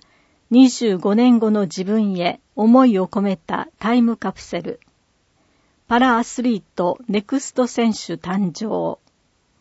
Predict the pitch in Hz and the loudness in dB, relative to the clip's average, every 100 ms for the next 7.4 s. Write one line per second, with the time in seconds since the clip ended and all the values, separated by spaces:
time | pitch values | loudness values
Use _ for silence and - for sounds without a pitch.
0 | _ _ _ _ _ _ _ - 269 254 | _ _ _ _ _ _ _ 2 6 6
1 | 254 233 233 233 240 247 208 196 - 185 | 6 4 4 2 0 -2 -4 -4 -4 -6
2 | 160 202 233 208 202 170 170 170 180 - | -4 -4 -4 -4 -4 -4 -4 -2 -4 -8
3 | _ - 269 233 165 - 240 226 180 180 | _ -2 2 2 -2 -4 -2 -2 -4 -6
4 | 170 185 - 214 185 - 170 175 - _ | -12 -14 -10 -8 -8 -8 -8 -8 -12 _
5 | _ _ _ _ _ _ _ _ _ _ | _ _ _ _ _ _ _ _ _ _
6 | _ _ 214 254 254 214 185 196 - 202 | _ _ 2 4 4 2 -2 -6 -8 -6
7 | 202 175 190 | -4 -4 -6